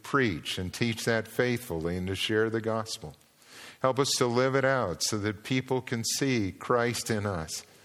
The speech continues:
Help us to be faithful followers of you. And Father, I thank you that we don't do this alone. You've given us your Holy Spirit who lives within us, and you've given us the body of Christ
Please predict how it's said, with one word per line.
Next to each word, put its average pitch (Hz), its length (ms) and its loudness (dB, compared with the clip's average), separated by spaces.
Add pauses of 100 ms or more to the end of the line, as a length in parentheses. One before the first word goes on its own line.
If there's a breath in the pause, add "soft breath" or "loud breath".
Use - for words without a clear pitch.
(280 loud breath)
Help 120 280 2
us 123 200 0
to 131 100 0
be 117 300 0
faithful 117 800 -2 (320 loud breath)
followers 95 880 0
of 78 160 -8
you. 71 340 -10 (720 soft breath)
And 92 140 -10
Father, 110 340 2
I 104 80 2
thank 107 320 -4
you 104 100 -2
that 98 140 -2
we 98 140 -2
don't 98 260 -4
do 85 140 -4
this 76 280 -6
alone. 73 420 -8 (840)
You've 98 160 -4
given 110 320 0
us 107 280 -2
your 107 80 -2
Holy 110 280 0
Spirit 110 500 -2
who 98 100 0
lives 101 340 0
within 101 320 0
us, 113 260 -2
and 87 120 -4
you've 90 180 -4
given 104 300 0
us 101 200 -2
the 95 100 -4
body 95 360 0
of 98 140 -4
Christ - 440 -6